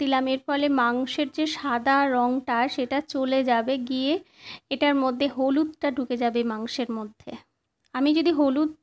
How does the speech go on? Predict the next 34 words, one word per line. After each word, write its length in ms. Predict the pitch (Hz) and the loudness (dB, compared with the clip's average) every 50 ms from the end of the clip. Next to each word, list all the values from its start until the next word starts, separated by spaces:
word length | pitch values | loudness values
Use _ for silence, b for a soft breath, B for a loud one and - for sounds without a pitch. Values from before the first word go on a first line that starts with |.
| _ _ _ 233 240 | _ _ _ -2 -2
অনেক 200 | 247 262 285 285 - 247 220 | 0 0 -2 -2 -4 -6 -4
দেরি 200 | 247 254 247 247 | -2 -2 -2 -4
করে 220 | - - 285 277 269 | -4 -2 0 2 4
অ্যাড 180 | 247 240 233 - _ - - | 2 2 2 -2 _ -6 -4
করি, 240 | 269 269 247 254 311 392 - 320 254 | -2 -2 0 0 0 0 0 -2 -2
মাংসটা 360 | 233 233 247 - 285 254 269 254 | 0 -2 -2 -4 -4 -4 -2 -2
এইভাবে 240 | 247 277 262 247 262 247 226 | -2 -2 -2 -2 -2 0 2
দেওয়ার 200 | 247 240 240 247 240 | 2 2 2 2 0
পর 80 | - 262 254 262 | -2 -4 -4 -2
যদি 120 | 247 277 262 277 | -2 0 2 2
হলুদ 260 | 262 254 269 247 233 262 262 | 2 2 2 0 0 2 2
না 80 | 277 311 320 | 4 4 4
দিই, 220 | 262 262 254 302 330 B B B B B B B B B - | 2 2 0 0 -2 B B B B B B B B B 0
তাতে 220 | 285 277 - - 302 294 294 | 0 0 2 2 0 0 0
যেটা 200 | 294 285 - 294 294 302 | 0 2 2 2 4 6
হবে 280 | 294 269 240 240 285 349 466 b b b b b b b - | 4 4 4 4 2 2 2 b b b b b b b -10
যে 240 | 277 - 269 269 262 262 262 254 254 | -6 -2 0 2 2 4 4 4 4
মাংসটা 520 | 247 247 247 254 - 302 277 - - 285 302 302 - | 4 4 2 0 -2 -4 -6 -2 0 0 0 0 -2
সাদা 360 | - - 269 226 233 254 262 262 | -4 -2 -2 -2 0 2 2 2
দেখাবে। 460 | 247 233 233 - - 233 - - - 277 247 - - _ _ _ - - 262 | 2 2 0 -2 -8 -12 -10 -10 -10 -10 -12 -14 -16 _ _ _ -6 -6 -6
আপনি 200 | - - 285 285 294 - | -4 -2 -2 -2 0 0
তারপরে 480 | 262 247 254 247 - 269 254 254 262 269 277 277 - 262 | 0 0 -2 -2 0 0 2 2 4 2 2 2 0 0
অনেকক্ষণ 360 | 254 262 269 - - - 294 294 | -2 -2 -2 -4 -2 0 0 2
পর 160 | 294 285 277 285 262 | 2 2 0 0 0
হলুদ 220 | 277 254 269 262 240 - | 0 -2 -2 -4 -2 -2
দিলে 140 | 285 285 359 392 359 | 0 2 4 4 4
মাংসটা 360 | 262 254 254 - 277 254 277 277 - - | 2 0 -2 -4 -4 -4 -4 -4 -4 -4
সাদা 280 | - 240 233 240 254 254 | -2 -2 0 2 0 0
হয়ে 140 | 254 240 247 247 | 0 -2 -2 -2
থাকবে, 240 | 254 226 226 - 233 233 | -4 -6 -6 -8 -12 -10
সেটা 220 | - 269 - 262 240 240 | -8 -6 -6 -6 -4 -4
বড্ড 200 | 247 233 233 - 277 240 - | -4 -6 -6 -8 -10 -8 -6
বাজে 300 | 233 226 220 - - 247 240 233 | -6 -6 -6 -4 -4 -2 -2 -2
লাগে। 220 | 220 214 233 254 | -4 -4 -8 -12